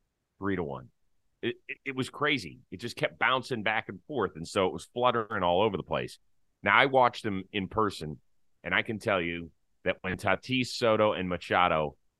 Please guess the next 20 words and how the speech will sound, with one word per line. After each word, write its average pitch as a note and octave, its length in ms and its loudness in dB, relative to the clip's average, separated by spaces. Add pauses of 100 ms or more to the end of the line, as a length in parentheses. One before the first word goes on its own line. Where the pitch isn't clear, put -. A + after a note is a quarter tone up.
all G#2 160 4
go G#2 180 2
deep G2+ 260 0
in F2+ 60 -2
the F2 80 -4
same F#2 280 -8
game F2+ 240 0
like E2 180 -2
they F2 120 0
did E2+ 160 -2
last E2 360 -2
night, D#2 280 -2 (260)
they're F#2+ 220 2 (200)
feeling G2 260 0
good. F2 160 -2
That A2 180 -2
place A2 280 0
is D2+ 120 -14
electric, C#2+ 500 -6
dude. C#2 240 -10